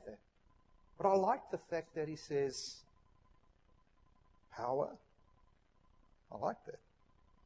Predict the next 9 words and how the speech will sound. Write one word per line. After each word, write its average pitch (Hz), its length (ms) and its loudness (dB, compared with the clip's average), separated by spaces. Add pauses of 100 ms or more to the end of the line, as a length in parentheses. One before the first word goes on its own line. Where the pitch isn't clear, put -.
(640)
"Holy 120 260 -4
Spirit." 127 440 -8 (1120)
I 110 60 -6
like 131 280 -4
that. 247 180 -6 (1600)
And 135 100 -8
with 131 120 -12
full 131 160 -6
conviction. 156 540 -6